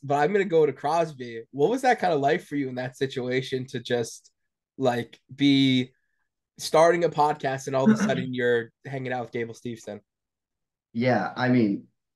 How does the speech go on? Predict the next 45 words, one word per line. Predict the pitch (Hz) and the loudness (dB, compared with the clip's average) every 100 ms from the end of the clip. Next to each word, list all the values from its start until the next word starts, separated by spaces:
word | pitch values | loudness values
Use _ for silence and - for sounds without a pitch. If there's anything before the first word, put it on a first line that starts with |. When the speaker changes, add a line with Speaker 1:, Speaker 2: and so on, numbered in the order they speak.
| _ _ _ _ _ | _ _ _ _ _
Speaker 3:
um, | 117 117 | -12 -2
we've | 143 160 | -2 0
said | - 113 | 0 0
this | 104 95 101 | 0 -4 -6
a | |
bunch, | 90 107 107 | -4 -2 -2
so | - | -2
I'm | 101 | -4
sure | 98 104 | -4 -8
people | - 98 87 | -8 -8 -8
have | 92 | -4
heard | 98 | -4
it, | 95 | -4
but, | 87 82 _ _ | -6 -12 _ _
like, | 98 85 - _ _ _ | -6 -6 -12 _ _ _
we | 107 151 | 0 2
weren't | 190 156 | 4 2
gonna | 147 | 2
start | 120 123 131 | 0 0 0
the | - | 0
podcast | - 104 104 117 107 - | -2 0 0 -2 -4 -4
for, | 110 | -4
like, | 101 | -2
another | 101 104 104 92 90 - _ | -2 0 0 -2 -6 -14 _
month | 104 104 107 101 - _ _ _ _ | -2 2 2 0 -6 _ _ _ _
until | 104 95 113 98 92 - - _ _ _ _ | -6 -4 -2 -2 -4 -8 -14 _ _ _ _
Caden | 135 113 | 0 2
reached | 110 110 | 4 2
out | 110 101 | -2 -4
to | 95 | -2
Gable | 104 104 | -4 -2
and | 101 | -2
he | |
was | 98 | -4
like, | 92 | -6
"Yeah, | 101 113 | -2 0
you | 101 | 0
guys | 101 101 | -2 -2
wanna | 101 92 | -4 -8
come | - 98 | -6 -2
up, | 98 - - _ _ | -2 -4 -12 _ _
like, | 95 92 - | -12 -12 -8
the | 104 | -6
next | 98 104 - | -2 -4 -4
Wednesday?" | 92 87 98 110 123 | -8 -6 -4 -4 -4